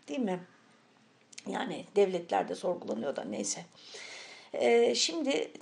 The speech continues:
demek istediğim şu, yani insanın her devirde ben değişen tabii güne göre, o günkü şartlarınıza göre değişen miktarlarda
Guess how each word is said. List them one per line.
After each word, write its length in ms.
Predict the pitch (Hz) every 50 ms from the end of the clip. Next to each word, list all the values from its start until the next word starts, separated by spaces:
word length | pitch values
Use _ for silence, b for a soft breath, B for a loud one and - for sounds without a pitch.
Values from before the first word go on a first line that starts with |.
| -
demek 280 | 269 285 294 330 311 -
istediğim 480 | 262 - - 262 233 240 269 277 269
şu, 360 | 254 - - 262 220 180 - - - - _ - B B B B B B B B B B
yani 300 | 247 254 254 240 220 208
insanın 720 | - - 269 302 294 - - 247 220 196 185 208 254 - - _ _
her 460 | - - 233 269 302 320 320 294 254
devirde 560 | 233 226 208 202 196 185 190 - - - - - - - - -
ben 220 | - - - - - - - B B B B B B B B B B
değişen 520 | 208 226 240 240 226 - 277 262 240 226
tabii 240 | 220 233 214 202 196
güne 280 | 180 190 220 220 247 254
göre, 380 | 247 226 202 185 190 185 - - -
o 140 | - 220 214
günkü 260 | 214 226 226 220 226
şartlarınıza 720 | 220 - 214 208 202 - - 208 208 202 202 196 214 226
göre 300 | 226 214 190 180 175 175
değişen 420 | 214 214 208 202 - - 240 240 233
miktarlarda 920 | 196 170 170 - - 190 196 185 180 190 175 170 180 - - 277 - -